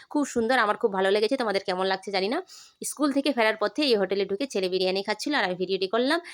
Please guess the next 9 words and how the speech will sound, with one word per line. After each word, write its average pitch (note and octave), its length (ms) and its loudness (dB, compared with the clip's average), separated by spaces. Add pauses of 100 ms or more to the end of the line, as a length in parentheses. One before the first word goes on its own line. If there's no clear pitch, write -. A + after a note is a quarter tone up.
(220)
এটা C#4+ 160 2
হচ্ছে D4 160 2
ছেলের B3+ 240 2
স্কুলের C4 440 0
হচ্ছে C4 240 0
বাইরের G3+ 280 2
দিকটা, C4+ 420 0 (280)
অফিস C4 420 0
রুম, A3+ 240 2